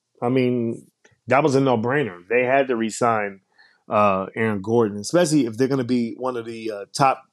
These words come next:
contending teams in the N B A, <clears throat> in the, um, Western Conference to battle or to go against, um, you know, the, uh,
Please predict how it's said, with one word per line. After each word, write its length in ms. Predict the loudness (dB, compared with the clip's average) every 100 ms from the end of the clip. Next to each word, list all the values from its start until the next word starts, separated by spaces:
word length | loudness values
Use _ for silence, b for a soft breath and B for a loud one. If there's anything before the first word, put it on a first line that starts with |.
| _ -8
contending 480 | -4 0 0 0
teams 600 | -2 0 2 2 0 -4 b b b b -8
in 160 | -4
the 80 | -2
N 220 | -2 -2
B 180 | 2 2
A, 360 | 2 0 -4 -10 _ _ _
<clears throat> 200 | -6 -6 -10 _ B B B -8
in 200 | -4 0
the, 240 | 2 4
um, 400 | 2 0 -4 -8 -16 _ _ _ _ _ _ _ _ _ -14 -2
Western 340 | 0 0 -6
Conference 540 | -4 -2 -2 -4 -10
to 100 | -10
battle 540 | -6 0 0 2 -2 -4 b b b
or 100 | -6
to 60 | -2
go 160 | 2
against, 460 | 2 0 -2 -2 -6
um, 460 | -4 -2 -4 -8 -18 -20 _
you 140 | -2 0
know, 360 | 0 -4 -8 -10
the, 380 | -2 0 0 -2
uh, 240 | -6 -8